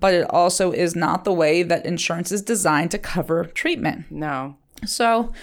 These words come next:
Speaker 1: you know, went to, um, a bunch of colleagues, "Hey, I have a good idea. Let's open an urgent care." I was like, "Oh, no, no, I'll never work in this town. Never work. Oh, I can't do it. That's too much of a risk." Um, you know, thir-, third rule of business, you have to be willing to take a risk.
Speaker 2: Yes.
Speaker 1: Right? Uh, so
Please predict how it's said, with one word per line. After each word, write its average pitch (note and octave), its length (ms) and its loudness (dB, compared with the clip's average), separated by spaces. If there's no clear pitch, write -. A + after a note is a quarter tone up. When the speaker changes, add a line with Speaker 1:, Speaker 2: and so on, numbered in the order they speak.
Speaker 1:
you E4+ 100 -10
know, B3 160 4
went A3+ 300 0
to, A#3+ 60 2
um, F#3 140 2
a F3+ 40 -4
bunch G3+ 200 0
of F#3+ 60 -8
colleagues, F#3 360 0
"Hey, A#3 120 0
I G3 40 -2
have F#3+ 100 -4
a F#3+ 40 -4
good F#3+ 100 -2
idea. F3 180 -2
Let's F3+ 160 -4
open F#3+ 200 -2
an F3 100 -6
urgent F3 240 -2
care." F3 120 0
I - 240 -12
was - 100 -6
like, D#4 140 -2
"Oh, D#4 60 4
no, C4+ 180 6
no, A3+ 140 6
I'll G3+ 60 4
never G#3 180 2
work G3+ 180 0
in G3 60 -2
this F#3+ 140 -6
town. D#3+ 240 0
Never F#3 140 0
work. F3 180 -2
Oh, G#3+ 40 4
I A3 100 4
can't G#3+ 240 -6
do E3 120 2
it. E3+ 40 0
That's F3+ 200 -4
too G#3 100 0
much - 120 -6
of D#3 60 -4
a D#3 60 0
risk." - 280 -4
Um, F3 420 0
you G#3+ 80 0
know, G3 140 2
thir-, G#3+ 280 0
third A3 260 2
rule G3+ 160 4
of F#3 100 -2
business, F#3 340 0
you F#3 60 -2
have F3 120 2
to E3+ 60 -8
be E3 80 0
willing D#3 180 -4
to - 140 -10
take - 100 -4
a D3+ 60 -2
risk. - 340 -6
Speaker 2:
Yes. D3+ 320 -4
Speaker 1:
Right? E3+ 340 -2
Uh, E3 280 0
so F#3 540 2